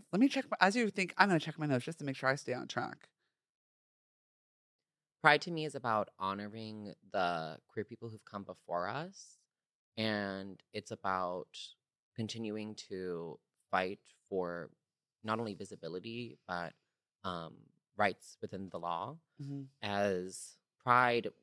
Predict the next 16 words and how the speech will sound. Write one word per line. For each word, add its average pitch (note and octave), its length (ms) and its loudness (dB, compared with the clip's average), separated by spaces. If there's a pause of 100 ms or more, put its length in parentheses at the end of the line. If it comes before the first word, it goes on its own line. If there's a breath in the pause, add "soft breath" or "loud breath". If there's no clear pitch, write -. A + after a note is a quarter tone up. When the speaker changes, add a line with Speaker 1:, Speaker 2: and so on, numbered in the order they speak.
(240)
Speaker 2:
obviously, F#2+ 460 0
as F#2 120 -8
everybody F#2+ 340 -10
knows, F#2+ 440 -10
I'm F2 100 -18
gonna F2 300 -12 (240)
be G2 100 0
on F#2+ 120 2
my A2 100 -2
soapbox F#2 420 -8
over F2 140 -12
here, F2 360 -6 (220)
began F2+ 300 -8
as G2+ 100 -6
a C3 60 -12
protest. G#2 640 -10